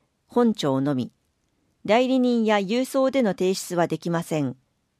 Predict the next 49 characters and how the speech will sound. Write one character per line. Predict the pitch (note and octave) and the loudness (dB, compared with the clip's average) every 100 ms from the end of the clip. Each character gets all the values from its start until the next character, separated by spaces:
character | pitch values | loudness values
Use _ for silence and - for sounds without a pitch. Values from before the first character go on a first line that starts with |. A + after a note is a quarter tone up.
| _ _ _ _ _ _ _ _ A3 | _ _ _ _ _ _ _ _ -4
場 | F#3+ | -4
所、 | - F3 - _ _ _ - | 0 -2 -4 _ _ _ -8
市 | - | 0
役 | C4 - | 0 0
所 | - D#3+ - _ _ | -2 -2 -2 _ _
百 | - - A#3+ | -4 -4 -6
一 | A#3+ B3 | -4 -4
会 | A#3+ A3 G#3+ | 0 0 0
議 | A3 | -4
室、 | - - C3+ - _ _ _ | -6 -8 -8 -8 _ _ _
本 | - B3+ A#3+ | -2 0 2
館 | - D#3 C#3+ | 0 -2 -2
一 | C#3 _ | -4 _
階、 | D3 C#3 - - | -2 -2 -4 -6
ま | E3 | -4
た | F3+ G#3 | 0 2
は | D3 D#3 _ - | 0 -2 _ -6
各 | B3+ - D#3+ | -4 -2 -4
支 | - | -4
所。 | F3+ B2+ - _ _ _ _ _ _ _ - | -4 -4 -6 _ _ _ _ _ _ _ 0
問 | A3 G#3+ | 2 2
い | |
合 | G3+ | 0
わ | G3 | 0
せ、 | - F3+ E3 _ _ | -2 -6 -6 _ _
子 | - G#3+ | -4 0
ど | A#3+ | 2
も | B3 | 0
政 | - G#3+ G#3+ | 0 -2 -2
策 | G3 - | -6 -6
課、 | - D#3+ _ _ _ _ _ | -4 -4 _ _ _ _ _
ア | - | 0
イ | A#3+ | 0
ピ | - B3+ B3+ | -2 -4 0
ー | |
電 | B3 A3+ D#3 | 2 2 0
話、 | A#2+ - _ _ - | -2 -4 _ _ 0
零 | A3 B3+ | 4 4
五 | C4 B3 G3+ | 4 2 4
零 | E3 D#3 C3 - _ - | 2 0 -2 -6 _ 0
五 | A#3 C4 | 2 4
八 | C#4 - F#3 | 0 -2 0
零 | F3+ F#3 | 2 0
一 | G3+ - D#3+ | -2 -2 -2
の | C#3 - _ - | -2 -4 _ 2
五 | A3 B3 | 6 6
六 | C4 - | 4 0
四 | D#3 D#3+ F3+ | -2 -2 -2
三、 | - D3+ B2 | -4 -2 -4